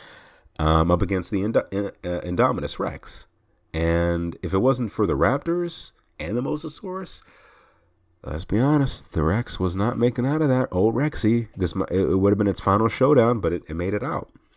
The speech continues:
Um, Fallen Kingdom, it was all, it was all the, um, Indoraptor. But we did have that fun scene where Rex went up against that Carnotaur. Or wait, was it a Carnotaur?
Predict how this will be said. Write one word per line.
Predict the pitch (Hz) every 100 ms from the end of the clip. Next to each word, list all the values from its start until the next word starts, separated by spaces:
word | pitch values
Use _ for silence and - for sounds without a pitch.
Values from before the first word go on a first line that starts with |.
| - - - - -
Um, | 85 92 90
Fallen | 82 127 151 131
Kingdom, | 147 147 156 156 151
it | 90 90
was | 82
all, | 87 92 76 -
it | 85
was | 82 78
all | 85 85 78
the, | 82 82
um, | 80 78 76 71 - _ _ _ _ _ _ _ - - -
Indoraptor. | 101 78 65 65 - 76 73
But | - 175 107 - _ _ _
we | 85
did | 87 95
have | 95
that | 87 85
fun | - 87 82
scene | - 90 87 82 78 - _ _ _ _ _
where | 87 78 78 78 73
Rex | 80 78 -
went | 80 78
up | 73
against | 69 71 69 - -
that | 69 62
Carnotaur. | - 98 120 - - - - -
Or | 87
wait, | 87 69
was | 73 175
it |
a | 180
Carnotaur? | 214 233 - 269